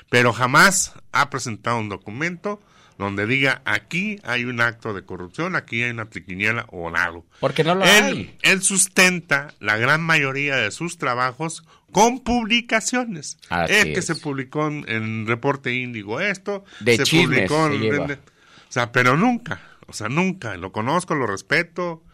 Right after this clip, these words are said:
Speaker 1: este, no somos amigos, somos conocidos, este, pero así que dijera yo, "Me convence Pedro Mellado"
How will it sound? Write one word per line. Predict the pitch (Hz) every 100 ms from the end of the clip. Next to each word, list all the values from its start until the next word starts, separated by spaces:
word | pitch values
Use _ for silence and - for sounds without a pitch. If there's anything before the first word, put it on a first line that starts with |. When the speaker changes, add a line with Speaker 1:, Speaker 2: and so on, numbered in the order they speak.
| _ _ _
Speaker 1:
este, | 98 101 95 - 101 98 98 98 98 98 -
no | 131 147
somos | 156 147 -
amigos, | 104 107 143 175 190
somos | - 123 127 113
conocidos, | 107 87 90 139 156 180 202 - _ _ _ _ _ _ -
este, | 101 98 - 104
pero | 104 131 127 123 120 113 110 - _ _ _ _
así | - 98 87 - 156 143
que | - 98
dijera | 104 143 139
yo, | 131 -
"Me | 110 117
convence | 117 117 117 165 190 180 147
Pedro | - 147 143
Mellado" | 113 104 123 147 190 220